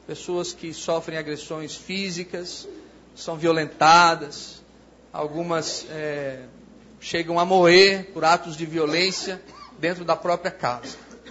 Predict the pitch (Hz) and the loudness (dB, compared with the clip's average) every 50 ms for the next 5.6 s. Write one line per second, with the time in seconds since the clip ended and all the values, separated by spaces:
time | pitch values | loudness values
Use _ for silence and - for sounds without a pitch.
0 | - - - - _ _ _ _ _ _ _ _ _ _ _ _ _ _ _ - | -20 -20 -20 -20 _ _ _ _ _ _ _ _ _ _ _ _ _ _ _ -8
1 | 180 180 185 240 233 - 240 226 240 233 226 240 214 214 208 - 233 226 220 - | -4 0 2 2 2 2 2 2 0 0 -4 -4 -4 -4 -4 -4 -6 -8 -8 -8
2 | 220 180 202 208 214 208 208 - - 220 214 208 208 202 196 190 185 190 190 190 | -6 -4 -2 -2 -2 -4 -6 -8 -10 -10 -10 -10 -10 -12 -12 -10 -2 2 4 6
3 | 202 208 208 202 185 170 151 151 139 139 135 131 147 - - 170 175 190 185 - | 6 6 4 4 2 -2 -4 -6 -8 -8 -10 -12 -16 -18 -16 -14 -12 -12 -6 -4
4 | 202 190 - - - 202 208 220 220 196 170 156 151 165 165 165 156 143 151 135 | -4 -4 -4 2 6 8 8 10 8 6 4 -2 -6 -6 -6 -6 -8 -10 -12 -10
5 | 131 135 131 127 123 - - - - - - - | -8 -10 -10 -10 -12 -16 -18 -18 -18 -20 -20 -20